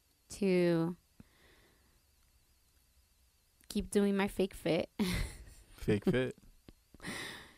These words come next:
Speaker 1: I'm pretending that I go to the gym and I don't.
Speaker 2: Vicky be calling the gym to, like, motivate herself, I guess?
Speaker 1: No,
Speaker 2: And then
Speaker 1: yesterday I genuinely called because they keep changing that schedule.
Speaker 2: Mm-hmm.
Speaker 1: And I wanted to, I go, I pay for those classes.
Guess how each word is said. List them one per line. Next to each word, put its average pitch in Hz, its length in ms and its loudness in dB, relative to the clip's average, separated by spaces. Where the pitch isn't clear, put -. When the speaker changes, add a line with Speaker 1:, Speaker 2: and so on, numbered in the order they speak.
Speaker 1:
I'm 180 180 4
pretending 190 400 6
that 180 140 6
I 175 80 6
go 180 100 6
to 185 100 -2
the 175 100 4
gym 170 240 2
and 170 120 2
I 160 60 -2
don't. 160 360 -2
Speaker 2:
Vicky 202 160 12
be 202 140 10
calling 160 400 12
the 185 80 10
gym 202 500 10
to, 160 80 8
like, 143 120 12
motivate 156 360 12
herself, 180 360 12
I 160 100 12
guess? 180 300 10
Speaker 1:
No, 294 160 12
Speaker 2:
And 285 100 12
then 285 80 12
Speaker 1:
yesterday 330 320 12
I 254 140 12
genuinely 247 540 10
called 214 300 8
because 196 320 2
they 196 160 6
keep - 280 -2
changing 190 400 4
that 180 180 2
schedule. 202 640 4
Speaker 2:
Mm-hmm. 113 200 4
Speaker 1:
And 175 460 6
I 185 100 10
wanted 190 340 4
to, 180 440 2
I 208 80 10
go, 202 320 10
I 208 80 4
pay 220 180 6
for 208 140 -2
those 185 220 2
classes. 175 720 -2